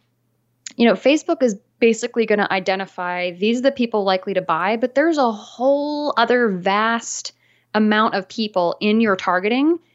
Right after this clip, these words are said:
that could be likely to buy. It's just Facebook doesn't think they're likely to buy anytime soon. Doesn't mean you don't wanna talk to those people though. So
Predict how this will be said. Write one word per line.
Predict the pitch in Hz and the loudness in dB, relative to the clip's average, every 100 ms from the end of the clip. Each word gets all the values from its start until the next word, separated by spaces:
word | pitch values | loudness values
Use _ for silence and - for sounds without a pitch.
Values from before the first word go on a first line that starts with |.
| _ _ - | _ _ -2
that | 208 - | -2 0
could | 269 247 | 0 2
be | 254 | 2
likely | 226 208 214 | 2 0 -2
to | 190 | -2
buy. | 185 277 208 | 0 2 2
It's | 196 196 | -2 -4
just | - - - | -8 -8 -2
Facebook | 196 - 196 | -2 -4 -4
doesn't | 190 180 - | -4 -4 -6
think | 190 185 | -4 -2
they're | 185 | 0
likely | 185 185 190 | 0 -2 -6
to | |
buy | 185 180 | -4 -4
anytime | 175 165 170 | -6 -10 -10
soon. | 165 - 151 - - - | -8 -6 -6 -8 -14 0
Doesn't | 240 285 214 | 2 2 2
mean | 233 | 0
you | 233 | 2
don't | 202 | 0
wanna | 190 170 | -2 -4
talk | - 269 | -2 -2
to | 208 | -2
those | 180 165 | -4 -6
people | 165 - - | -12 -12 -10
though. | - - - _ - _ - | -8 -8 -10 _ -20 _ -10
So | - 226 214 202 | 0 2 4 2